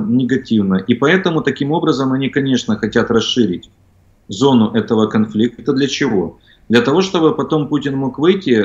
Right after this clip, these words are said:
где-нибудь в Георгиевском дворце и сказать: «Смотрите, мы же не одни,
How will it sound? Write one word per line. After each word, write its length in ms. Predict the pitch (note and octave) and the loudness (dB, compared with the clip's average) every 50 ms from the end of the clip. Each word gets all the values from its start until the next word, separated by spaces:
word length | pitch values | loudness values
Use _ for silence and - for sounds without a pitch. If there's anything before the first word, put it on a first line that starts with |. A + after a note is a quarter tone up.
| F#2 A2 | 0 -2
где-нибудь 500 | G#2 G2+ A#2 B2+ B2 A#2+ A2 A2+ A2+ G#2+ | -2 0 2 4 4 4 4 2 0 0
в 40 | G2+ | 2
Георгиевском 680 | G#2+ A2+ A2+ A2 G#2 G2 A2 G#2 - - - A2 G#2 | 2 2 2 2 0 0 -2 -2 -2 -2 -2 -2 -2
дворце 360 | F#2+ G#2+ G#2+ G#2 - - G#2 G2 | 0 0 -2 -2 -2 -2 -2 -2
и 40 | |
сказать: 260 | F#2+ - - A#2+ A2+ - | -2 0 0 0 0 2
«Смотрите, 640 | - B2+ B2+ - C#3+ C#3+ B2 - - - - - _ _ _ _ _ _ - | 0 -2 -2 0 0 -2 -2 -2 -6 -10 -10 -10 _ _ _ _ _ _ 0
мы 100 | - C#3+ C#3 | 2 2 4
же 120 | C3+ C3+ | 4 2
не 120 | C3 C3 | 2 4
одни, 500 | B2+ B2 A#2 A#2 C3+ C#3+ D#3 E3+ E3+ E3 | 4 2 2 0 -2 -6 -6 -8 -10 -12